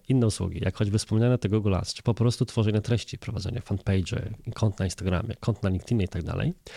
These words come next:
nie przebijaliśmy się wystarczająco mocno z tym komunikatem na rynku, bo ta komunikacja była być może zbyt słaba, być może zbyt mało intensywna, na tle tejże innej, która po prostu była pewnym procentem składanym wszystkiego, co robiłem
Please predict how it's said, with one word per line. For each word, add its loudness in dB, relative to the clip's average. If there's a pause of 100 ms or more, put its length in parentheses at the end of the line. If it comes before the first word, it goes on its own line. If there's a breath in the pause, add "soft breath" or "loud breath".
(340 loud breath)
nie 6
przebijaliśmy 2
się -2
wystarczająco 0
mocno 0
z -6
tym -2
komunikatem 0
na 2
rynku, -2 (480 loud breath)
bo 4
ta 0
komunikacja 2
była 0 (240)
być -6
może 4
zbyt 0
słaba, 0 (120)
być -8
może 4
zbyt 0
mało 2
intensywna, -2 (220)
na 4
tle 2
tejże 2
innej, 0
która 0
po -2
prostu 0
była 2 (440 loud breath)
pewnym 4
procentem 2
składanym 4
wszystkiego, -2 (140)
co 2
robiłem 0